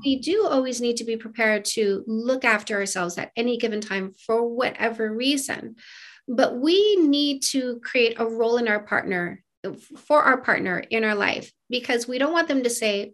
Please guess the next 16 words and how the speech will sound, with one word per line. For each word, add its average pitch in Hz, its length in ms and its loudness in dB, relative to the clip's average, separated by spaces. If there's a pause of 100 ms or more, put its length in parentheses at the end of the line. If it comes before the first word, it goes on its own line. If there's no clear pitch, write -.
(120)
"Why 214 280 -2
am 233 240 0
I 202 60 0
here? - 560 -2 (320)
You 247 240 0
say 247 240 2
I'm 240 120 0
smarter 233 440 -2
than 214 180 0
you. 185 140 0
I 185 80 0
make 208 200 -2
more 220 160 0
money 226 320 0
than 208 220 -2
you. 180 220 -4